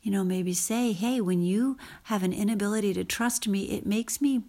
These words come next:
it makes me feel bad. It makes me feel like a," you know, whatever. You just kind of explain how their behavior makes you feel. And I suppose the reason that's in the research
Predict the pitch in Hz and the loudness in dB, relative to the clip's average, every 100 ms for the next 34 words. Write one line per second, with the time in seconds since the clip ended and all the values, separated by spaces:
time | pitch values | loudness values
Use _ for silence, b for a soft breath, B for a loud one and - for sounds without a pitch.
0 | - - - - - 208 262 - 392 330 | -12 -18 -16 -18 -2 4 4 4 0 2
1 | 269 196 170 170 254 220 190 196 196 208 | 2 2 2 2 0 0 0 0 0 0
2 | 202 214 208 202 202 175 - - 190 - | 0 -2 0 -2 -2 -6 -6 -6 -4 -2
3 | 180 - - - 180 175 175 - 180 170 | 0 0 -2 -2 -2 -2 -2 -4 -2 -2
4 | 170 - 190 185 170 165 160 175 180 - | -4 -6 -4 -2 -2 -2 -2 -2 -4 -4
5 | 180 170 165 180 185 175 175 B B B | -2 -2 0 0 0 0 -4 B B B
6 | - 175 170 180 175 165 165 B B B | -2 0 0 -2 0 -2 -2 B B B
7 | 254 262 254 285 - - 311 269 202 196 | 2 2 2 -2 -4 -2 2 4 4 2
8 | 175 185 208 208 214 185 202 - 220 190 | 0 0 2 4 2 2 0 0 0 0
9 | 190 202 208 196 - | 0 -2 -2 -2 -4